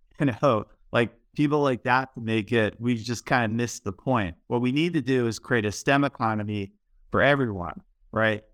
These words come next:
So people like you and I will be a part of that, right? We'll be a part of, you know, design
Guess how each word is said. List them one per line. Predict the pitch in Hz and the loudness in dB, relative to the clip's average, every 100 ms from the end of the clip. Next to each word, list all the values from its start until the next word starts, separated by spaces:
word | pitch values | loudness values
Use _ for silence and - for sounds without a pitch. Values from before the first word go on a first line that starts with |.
| _ - | _ -6
So | 113 | -6
people | 120 143 151 | -2 0 2
like | 139 113 | 2 0
you | 135 123 | 0 2
and | 117 | 2
I | 120 120 | 2 2
will | 110 | -2
be | 104 101 | -2 -2
a | |
part | - 104 98 | 0 0 0
of | |
that, | 95 98 - | 0 -2 -2
right? | 107 107 | -2 -2
We'll | 104 | -2
be | 104 113 | -2 -2
a | 113 | 0
part | 131 117 110 | 0 0 2
of, | 107 107 - _ _ _ - | -2 -4 -10 _ _ _ -2
you | 113 | -2
know, | 95 - - | -2 -8 -6
design | 117 127 123 127 127 123 123 | -2 2 2 2 0 0 -4